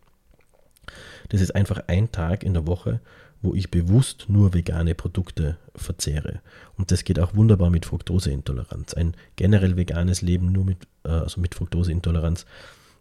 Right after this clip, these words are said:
halte ich für nicht möglich. Wer das doch schafft, kann mir gerne eine E-Mail schreiben. Aber wie gesagt, mir geht's nicht drum, hier zu sagen, es müssen alle Veganer werden. Nein, der Meinung bin ich nicht.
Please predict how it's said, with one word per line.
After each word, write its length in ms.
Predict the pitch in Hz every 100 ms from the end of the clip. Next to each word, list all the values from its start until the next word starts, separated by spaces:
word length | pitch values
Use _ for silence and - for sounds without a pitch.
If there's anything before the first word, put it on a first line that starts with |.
| _ - - -
halte 360 | 80 101 -
ich 200 | - 90
für 180 | - 90
nicht 500 | 85 87 110 - -
möglich. 560 | 98 113 107 104 - -
Wer 160 | 80 82
das 180 | 90
doch 300 | - 101 - -
schafft, 500 | - 95 113 - - _ -
kann 160 | 90 87
mir 100 | 82
gerne 320 | 85 82 78 - - -
eine 220 | 82 80
E-Mail 280 | 87 85 -
schreiben. 340 | - - 139 - - - _ _ _ _ _ - -
Aber 160 | - 98
wie 80 | 98
gesagt, 260 | 95 95
mir 140 | 98 95
geht's 200 | 92 -
nicht 260 | 104 -
drum, 200 | - 90
hier 280 | 92 95 90 - - -
zu 100 | 95
sagen, 220 | 90 87
es 100 | 85
müssen 240 | 95 92
alle 200 | 87 87
Veganer 400 | 85 80 95 98
werden. 260 | 78 71 80
Nein, 380 | 82 92 95 104
der 80 | 85
Meinung 280 | 87 85 85
bin 120 | 85
ich 120 | 82
nicht. 280 | 95 110